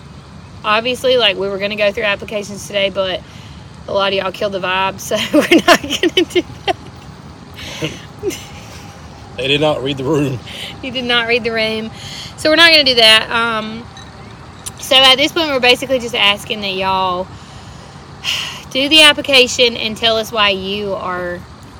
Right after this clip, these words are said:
Speaker 1: toxic.
Speaker 2: Well, even if you've already applied, just read, redo it and <clears throat> tell your side of why you're toxic, not your spouse was toxic.
Speaker 1: Yeah, we don't wanna know about, like, you know, your man who punched you in the face and
Speaker 2: And then fucked your sister.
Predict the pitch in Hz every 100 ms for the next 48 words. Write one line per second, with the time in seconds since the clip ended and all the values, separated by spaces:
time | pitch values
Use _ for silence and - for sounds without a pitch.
0 | - - - - - 202 - - - -
1 | - - 139 190 208 190 190 156 147 165
2 | 143 - 127 135 110 - 113 139 110 -
3 | 113 143 127 139 107 101 - - - -
4 | - - - - - - 170 127 147 -
5 | 135 131 113 117 110 117 127 113 104 120
6 | 104 123 120 123 104 - - - - -
7 | 123 123 - 123 90 85 - 262 247 196
8 | 226 320 359 370 349 311 311 320 294 294
9 | 285 254 254 247 240 208 226 240 220 214
10 | 214 208 220 233 247 254 254 247 247 233
11 | 226 220 196 226 214 208 247 226 226 208
12 | 202 202 208 196 185 117 - 135 113 107
13 | 135 - 110